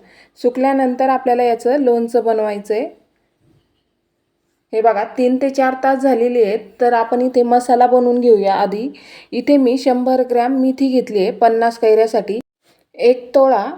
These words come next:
काळे मिरे, एक तोळा लवंग घेतलेत आणि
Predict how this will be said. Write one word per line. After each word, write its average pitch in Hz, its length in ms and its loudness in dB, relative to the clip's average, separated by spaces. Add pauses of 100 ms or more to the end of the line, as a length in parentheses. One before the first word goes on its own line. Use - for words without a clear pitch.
(800)
काळे 240 280 -2
मिरे, 262 280 0
एक 220 460 -4
तोळा 220 300 0 (640)
लवंग 240 400 0
घेतलेत 226 540 -4
आणि 220 300 0